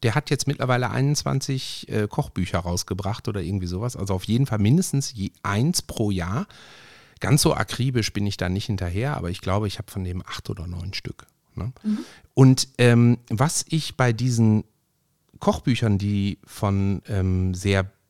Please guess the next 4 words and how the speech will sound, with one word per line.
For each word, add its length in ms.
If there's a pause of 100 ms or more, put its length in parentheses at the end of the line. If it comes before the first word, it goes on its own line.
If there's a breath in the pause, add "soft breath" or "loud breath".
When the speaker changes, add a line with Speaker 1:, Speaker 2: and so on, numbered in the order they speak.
Speaker 1:
bekannten 880
und 280
beliebten, 960 (280)
ähm, 540